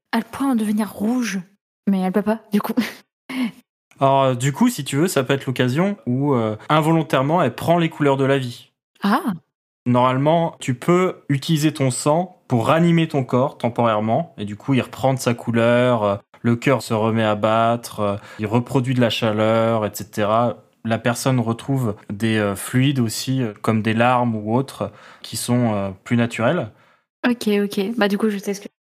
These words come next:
Speaker 2: Donc, tu fais un jet de soif.
Speaker 1: Ok.
Speaker 2: C'est réussi, donc ça ne fait pas changer la soif de Sao.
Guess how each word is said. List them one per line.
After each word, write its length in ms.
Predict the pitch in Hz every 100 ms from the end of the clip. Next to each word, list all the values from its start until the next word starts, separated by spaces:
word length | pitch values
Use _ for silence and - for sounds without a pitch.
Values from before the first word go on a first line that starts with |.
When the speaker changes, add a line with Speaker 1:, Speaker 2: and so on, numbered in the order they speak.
| _ 110
Speaker 2:
Donc, 260 | 120 117
tu 160 | - 120
fais 120 | 165
un 120 | 180
jet 140 | 131 117
de 60 |
soif. 440 | - 113 147 170 101 92 - _ _ _ -
Speaker 1:
Ok. 80 | - - _ _ _ _ - - - - - - - - - _ - - - - - - _ _ _ _ _ _ _ -
Speaker 2:
C'est 140 | -
réussi, 640 | 151 127 - 156 185 226
donc 220 | 123 107 -
ça 140 | 117
ne 60 | 113
fait 160 | 135
pas 160 | - 147
changer 280 | 151 135 135
la 120 | 113
soif 260 | - 123
de 100 | 113
Sao. 480 | 104 107 107 147 208